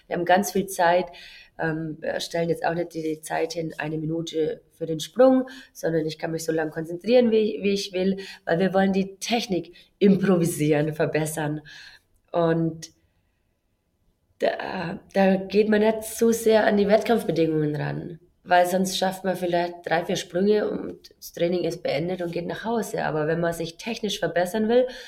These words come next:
dann braucht man die, die Wiederholungen, immer wieder das Feintuning, noch mal was,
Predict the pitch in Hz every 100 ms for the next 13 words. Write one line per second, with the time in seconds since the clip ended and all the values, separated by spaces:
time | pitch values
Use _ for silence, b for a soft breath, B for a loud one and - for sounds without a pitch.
0 | B B B _ 214 196 214 214 226 220
1 | 202 208 208 B B B _ - 190 214
2 | 226 220 277 220 170 165 - 214 220 214
3 | 202 202 190 - - 156 156 160 160 160
4 | 156 160 175 - 196 190 196